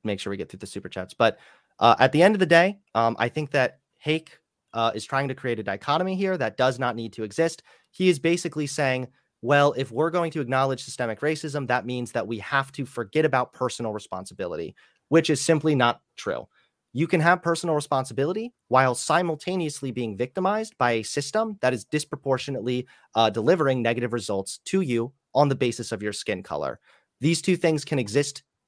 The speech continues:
uh, side by side. In fact, I think the acknowledgement of systemic racism while simultaneously having personal responsibility is the most logical thing that you should believe at the end of the day. But as I said a million times throughout the debate,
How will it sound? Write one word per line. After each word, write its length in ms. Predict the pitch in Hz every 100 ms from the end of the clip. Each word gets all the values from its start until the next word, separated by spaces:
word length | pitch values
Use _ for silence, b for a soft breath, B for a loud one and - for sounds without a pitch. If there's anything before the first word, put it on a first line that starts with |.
| -
uh, 180 | 117
side 280 | - - 139
by 140 | 135 117
side. 380 | - 170 220 220 b
In 120 | - 143
fact, 300 | 156 151 -
I 140 | 135 175
think 220 | 180 147
the 100 | 143
acknowledgement 580 | 110 123 156 165 147 135
of 60 |
systemic 400 | - 123 123 117
racism 420 | 123 123 117 107
while 220 | 101 107 104
simultaneously 800 | - 156 165 139 147 131 - 113
having 320 | 101 151 170
personal 320 | 143 135 123
responsibility 800 | 110 - 101 101 98 101 101 117 b b b
is 120 | 135
the 120 | 117 143
most 260 | 131 123 -
logical 640 | 101 104 139 170 160 - 135
thing 440 | - 185 117 147 - _ -
that 140 | 127
you 200 | 113 147
should 300 | 143 151 139
believe 540 | 139 127 226 135 131 -
at 160 | 120 131
the 140 | 131
end 100 | 120
of 60 | 113
the 80 | 113
day. 340 | 139 98 65 _ _ _ _
But 300 | 180 180 - _ -
as 180 | 123 131
I 120 | 156
said 260 | - 151
a 40 | 139
million 320 | 117 123 170
times 320 | 165 143 147 143
throughout 240 | - 113 -
the 40 |
debate, 400 | 139 151 110 101